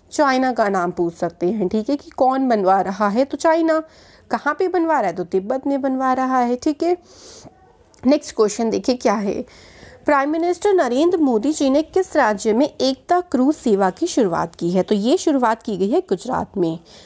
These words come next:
गुजरात में Statue of Unity, अभी हमने प-, पढ़ा था Statue of Unity किसकी है? सरदार वल्लभ भाई पटेल की, है ना। तो Statue of Unity तक जाने के लिए यहाँ पर एक फेरी,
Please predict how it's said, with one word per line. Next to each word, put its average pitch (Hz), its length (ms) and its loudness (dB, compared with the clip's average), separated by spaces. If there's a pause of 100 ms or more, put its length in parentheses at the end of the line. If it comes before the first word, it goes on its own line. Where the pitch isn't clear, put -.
(200)
गुजरात 254 540 2
में 285 260 0 (560)
Statue 302 480 2
of - 100 -4
Unity, 214 380 2
अभी 226 280 -2
हमने 302 240 0
प-, 220 440 -6
पढ़ा 262 220 0
था 302 100 -2
Statue 269 340 -4
of 285 160 0
Unity 285 420 2
किसकी 285 280 -2
है? 403 100 2
सरदार 180 440 0
वल्लभ 175 280 -2
भाई 185 220 -2
पटेल 170 380 -6
की, 196 140 -8
है 277 120 -2
ना। 415 120 -2
तो 370 160 -8
Statue 285 540 -2
of - 100 -2
Unity 208 560 0
तक 294 80 2
जाने 220 560 -2
के 226 180 -4
लिए 190 180 0
यहाँ 226 460 -2
पर - 180 -2 (520)
एक - 180 -2
फेरी, 277 540 0